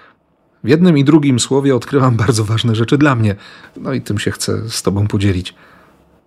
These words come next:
Najpierw to, że Malachiasz pisze o niespodziewanym przyjściu Pana, Pana, którego oczekuję, Pana, za którym tęsknię.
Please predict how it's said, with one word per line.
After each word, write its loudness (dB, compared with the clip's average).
Najpierw 0
to, -2
że 0
Malachiasz -2
pisze -6
o -4
niespodziewanym 0
przyjściu -8
Pana, -6
Pana, -6
którego -4
oczekuję, 0
Pana, 0
za 0
którym -2
tęsknię. 0